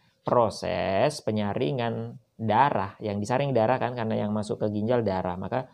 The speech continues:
proses penyaringan darah ya, yang kemudian penyaringan itu berdasarkan ukuran gitu kan. Yang besar-besar itu tidak bisa melewati saringan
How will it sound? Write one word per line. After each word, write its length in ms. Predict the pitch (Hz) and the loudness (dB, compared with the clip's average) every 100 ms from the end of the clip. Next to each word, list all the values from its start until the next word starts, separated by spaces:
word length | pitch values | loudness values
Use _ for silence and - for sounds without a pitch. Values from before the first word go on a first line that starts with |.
| _ _ - | _ _ -2
proses 560 | 127 139 151 151 143 - | 4 6 4 0 -2 -2
penyaringan 640 | 123 113 110 107 107 107 | -4 0 0 0 -2 -2
darah 1040 | 92 85 85 85 87 90 95 104 135 165 - | -4 -4 -6 -6 -4 -2 0 2 2 0 -8
ya, 240 | 95 98 123 - _ _ - | -4 -4 -4 -14 _ _ -6
yang 320 | 101 104 104 | -2 -2 -2
kemudian 960 | 113 107 104 95 95 95 107 139 147 147 _ _ - 104 | -2 0 0 0 0 2 2 2 -2 -8 _ _ -8 -2
penyaringan 560 | 104 101 101 104 101 | -2 0 0 -2 -4
itu 400 | 78 98 - 147 | -6 -6 0 0
berdasarkan 800 | 135 113 104 104 107 113 113 107 | 2 2 2 2 0 0 -2 -2
ukuran 800 | - 110 143 160 107 98 87 87 - _ _ _ _ _ - | -4 -4 0 2 2 0 -6 -12 -20 _ _ _ _ _ -10
gitu 240 | 92 92 | -8 -4
kan. 240 | 98 139 _ _ - | -6 -8 _ _ -2
Yang 400 | 110 110 110 110 | 2 2 2 0
besar-besar 1300 | 113 110 131 165 - 101 95 92 95 113 156 170 - | 2 2 2 0 0 0 2 0 2 4 2 0 -4
itu 240 | 110 151 | -2 0
tidak 320 | 147 117 98 | 2 2 2
bisa 320 | 117 120 123 | 2 0 0
melewati 640 | 117 113 113 110 110 110 113 | -2 2 4 4 2 0 -4
saringan 1040 | 110 107 113 151 151 131 101 95 104 143 | 0 0 2 2 2 0 -2 -4 -8 -14